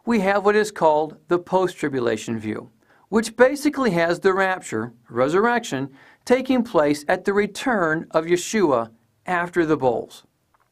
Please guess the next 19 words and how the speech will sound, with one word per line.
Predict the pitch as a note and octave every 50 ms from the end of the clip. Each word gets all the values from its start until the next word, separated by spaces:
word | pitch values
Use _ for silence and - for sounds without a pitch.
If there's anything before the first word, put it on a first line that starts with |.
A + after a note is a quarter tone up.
| _ _ _ _ _ _ - - _ _ _
Finally, | _ - - - A3+ A#3+ B3+ B3+ C4 C4 B3+ B3
we | A#3 A#3+ G#3+ E3+
have | E3 E3 E3+ E3+ F3 E3 D3+
the | D3+ D3+
last | C#3 C#3 C3+ C3+ C3+ B2+ - -
view. | - A2+ A2 A2 - - G#2+ - _ _ _ _ _ _ _ _ _ _ _ -
It's | G3 G3+ G3+ -
simply | - C#4+ D#4 D4 D4 C#4+
referred | C4+ B3+ B3 A3+ - - A3+ A3 A3 G#3+ G#3+
to | F#3+ D#3+ D3+
as | D3 D3 C#3+ C#3+ D3 C#3+ D3 - - _ -
the | F3 F3
pan-trib, | F3 - G3 G3+ G3 F#3+ F3 F3 - D#3+ C#3+ A#2 A2 A2 - - _ _ _ _ _ _ _ _ _ _ _
simply | _ - - - B3+ C#4+ C#4 C4+ A#3
meaning | G3 F3 E3+ E3+ E3+ E3+ E3+ E3+ F3 - _ _ _
however | - - D3+ C#3 C#3 D#3 D#3 E3 E3+ F#3 F3+
it | D3 C#3 -
pans | - C#3+ C#3+ C#3 C#3 C#3+ A#2+ B2
out. | A#2+ G#2+ - - - -